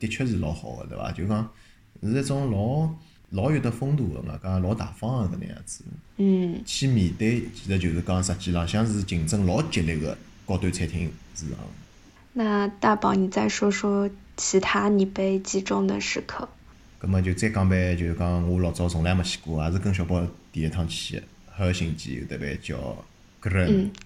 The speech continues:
Speaker 2: 这是小宝最喜欢的。
Speaker 1: 是芬兰最欢喜的。
Speaker 2: 嗯，芬兰最喜欢的。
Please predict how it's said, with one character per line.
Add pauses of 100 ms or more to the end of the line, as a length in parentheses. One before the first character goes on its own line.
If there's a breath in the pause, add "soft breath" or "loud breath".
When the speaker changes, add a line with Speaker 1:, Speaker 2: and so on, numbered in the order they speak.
(520 soft breath)
Speaker 2:
这
是
小
宝
最
喜
欢
的。 (720)
Speaker 1:
是
芬
兰
最
欢
喜
的。
Speaker 2:
嗯，
芬
兰
最
喜
欢 (100)
的。